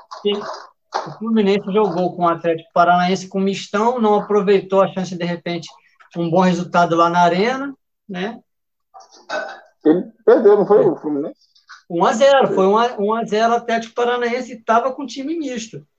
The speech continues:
Speaker 1: tava com time misto. É, o Atlético, o Atlético Mineiro, né, é,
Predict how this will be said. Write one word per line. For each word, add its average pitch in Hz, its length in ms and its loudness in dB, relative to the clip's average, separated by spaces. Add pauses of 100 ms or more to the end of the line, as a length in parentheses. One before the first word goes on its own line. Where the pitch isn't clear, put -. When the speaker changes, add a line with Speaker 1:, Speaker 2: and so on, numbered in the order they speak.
Speaker 1:
tava 180 220 -2
com 220 120 -8
time 233 260 -8
misto. 226 480 -8 (1160)
É, 190 260 2
o 208 180 4
Atlético, 220 800 0 (640)
o - 80 -8
Atlético 180 560 -2
Mineiro, 214 680 2 (160)
né, 196 260 -4 (1120)
é, 156 420 -4